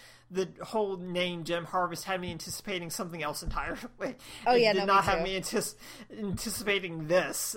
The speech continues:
Speaker 1: and then it was a half hour special. It was just like, "Oh, wow, we're gonna get a big mythology episode." And no, we got a, we got a Power of Love episode about crazy uncles, and, um, the only other thing that I think,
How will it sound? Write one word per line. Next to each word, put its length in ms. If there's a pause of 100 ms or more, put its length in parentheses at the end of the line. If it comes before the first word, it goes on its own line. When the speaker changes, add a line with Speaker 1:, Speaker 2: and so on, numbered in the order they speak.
Speaker 1:
and 340
then 160
it 60
was 120
a 40
half 220
hour 180
special. 320
It 20
was 100
just 120
like, 180
"Oh, 380
wow, 260
we're 120
gonna 160
get 140
a 60
big 360
mythology 600
episode." 540 (720)
And 460
no, 240
we 140
got 180
a, 160 (220)
we 80
got 160
a 20
Power 360
of 80
Love 180
episode 540
about 300
crazy 360
uncles, 480 (100)
and, 640
um, 580 (880)
the 200
only 220
other 220
thing 560
that 320
I 120
think, 300